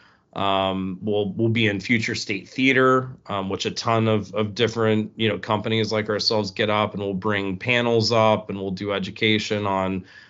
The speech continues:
Last year we were talking about, uh, D T F hitting the market and kinda how that's impacting digital and screen. And we had,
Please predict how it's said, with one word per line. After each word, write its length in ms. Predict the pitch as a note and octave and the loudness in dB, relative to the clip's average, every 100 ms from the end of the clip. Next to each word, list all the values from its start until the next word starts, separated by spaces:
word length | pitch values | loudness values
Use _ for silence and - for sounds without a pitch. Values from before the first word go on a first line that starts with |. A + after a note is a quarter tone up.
| _ | _
Last 360 | - A2 A2 - | 0 2 2 -2
year 140 | A2+ | -2
we 140 | G#2 G2+ | -2 -4
were 140 | F#2+ | -6
talking 400 | A#2+ G#2+ G2 G#2 | -2 -2 -2 -6
about, 500 | G2 G2 G2 G2 F#2 | -6 -4 -4 -4 -6
uh, 200 | G2 G2+ | -6 -6
D 220 | G#2 A2+ A#2 | -4 0 0
T 180 | B2+ | 2
F 240 | B2+ F#2+ - _ - - _ | 2 0 -10 _ -20 -20 _
hitting 260 | A#2 G#2 | -2 0
the 80 | G2+ | 0
market 500 | F#2+ F2+ F2+ F2+ - - | -2 -2 -4 -8 -8 -4
and 180 | A2 G#2+ | -4 -2
kinda 240 | A#2 A2 | -2 -2
how 280 | F#2+ A2+ A#2 | 0 0 2
that's 260 | A2+ G#2 | 2 -2
impacting 720 | G#2+ A2 G#2+ A2+ G#2 G#2+ G2+ G2 | -2 -4 -2 -4 -4 -4 -6 -4
digital 480 | G#2 G#2+ G#2 G2 | -4 -2 -2 -2
and 160 | F#2+ F#2+ | -2 -2
screen. 540 | - A2 G#2 G2 F#2+ | -2 -2 -2 0 -2
And 240 | F#2 F#2 F#2 | -2 -4 -2
we 120 | G2 | -2
had, 520 | G2 G2 F#2+ F#2 F2+ | 0 0 0 0 -2